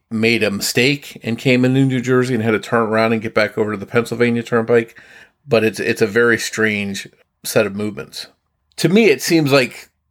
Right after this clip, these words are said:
someone is either wandering or driving aimlessly, no real plan, uh, or they're just going very far out of their way, uh, driving in South Jersey to turn around just to head west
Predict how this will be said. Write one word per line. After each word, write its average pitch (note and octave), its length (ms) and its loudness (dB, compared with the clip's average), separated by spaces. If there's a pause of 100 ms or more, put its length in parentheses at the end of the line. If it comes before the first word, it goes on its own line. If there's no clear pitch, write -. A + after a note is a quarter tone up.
(200)
someone D3 500 2
is A#2 180 -2
either A2 280 -2
wandering C3 760 2
or A2+ 100 0
driving A#2+ 480 2
aimlessly, C#3+ 720 0
no B2+ 180 4
real B2+ 220 4
plan, B2+ 760 0 (240)
uh, A2+ 360 -10 (120)
or A2+ 200 0
they're A2+ 140 0
just A#2 180 -6
going A#2 340 2
very B2 280 4
far A#2 360 2
out A2+ 100 2
of G#2+ 60 0
their G#2 120 -4
way, G#2+ 540 0 (240)
uh, A#2+ 280 -14
driving A#2+ 480 0
in A2 80 -4
South A2 320 0
Jersey A2 340 0
to G2+ 120 -10
turn A2+ 320 0
around G#2+ 540 0
just - 340 -2
to A#2 80 0
head G#2 320 -4
west A2+ 380 0